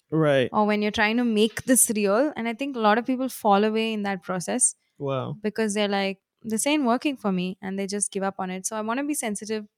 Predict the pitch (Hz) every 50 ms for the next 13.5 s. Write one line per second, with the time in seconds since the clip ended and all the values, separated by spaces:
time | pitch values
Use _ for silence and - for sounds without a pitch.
0 | _ _ _ _ _ _ - 262 277 254 226 262 262 277 311 370 370 339 - -
1 | 247 220 208 202 196 208 214 - 226 226 220 220 220 214 - 214 202 247 247 -
2 | - - - 202 196 185 185 214 269 311 294 - - 226 208 240 233 254 269 262
3 | 240 247 214 202 202 208 202 220 233 226 - 233 214 202 208 233 294 381 381 -
4 | - - _ _ _ _ _ _ _ _ _ _ - - 277 240 - _ - 262
5 | 262 - 277 285 294 - 381 415 415 403 370 339 294 277 277 302 349 330 262 254
6 | 277 269 - 285 208 185 - - _ _ _ _ _ _ _ _ - 233 240 247
7 | 269 285 285 285 269 269 - 240 254 285 320 277 220 214 220 247 - - - 220
8 | 226 262 262 285 285 - - - 285 294 302 294 294 294 285 277 269 254 - _
9 | - - - - - - - _ 214 214 240 226 233 269 277 285 254 247 254 214
10 | 220 196 196 214 240 233 202 190 - 208 220 208 196 190 _ _ _ - 226 240
11 | 254 254 247 226 233 240 254 247 - 285 302 330 330 311 277 226 247 247 269 294
12 | 320 320 285 - - - - - 240 220 240 240 240 233 233 262 302 302 285 269
13 | 294 277 285 311 277 269 269 269 262 247